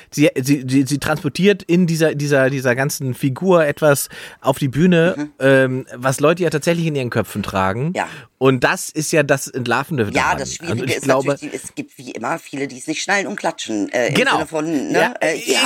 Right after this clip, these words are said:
Speaker 1: genau.
Speaker 2: endlich
Speaker 1: Das ist
Speaker 2: meine
Speaker 1: ja,
Speaker 2: Meinung.
Speaker 1: endlich sa-, ja, genau. Aber genau. Ja, ja, klar. Aber,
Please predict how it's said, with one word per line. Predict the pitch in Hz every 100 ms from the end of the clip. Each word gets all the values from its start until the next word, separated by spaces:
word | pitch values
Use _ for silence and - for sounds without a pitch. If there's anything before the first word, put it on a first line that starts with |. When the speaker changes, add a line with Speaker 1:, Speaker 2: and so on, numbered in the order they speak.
| 254
Speaker 1:
genau. | 262 131
Speaker 2:
endlich | -
Speaker 1:
Das | 165 214
ist | 220
Speaker 2:
meine | 214 247
Speaker 1:
ja, |
Speaker 2:
Meinung. | - - 233 226 180
Speaker 1:
endlich | 214 240 285 -
sa-, | - -
ja, | 202 202 147
genau. | 214 185 92 - - - -
Aber | 156 165 165
genau. | 180 240 208 101 87 -
Ja, | 127 220
ja, | 226
klar. | 226 165 -
Aber, | 143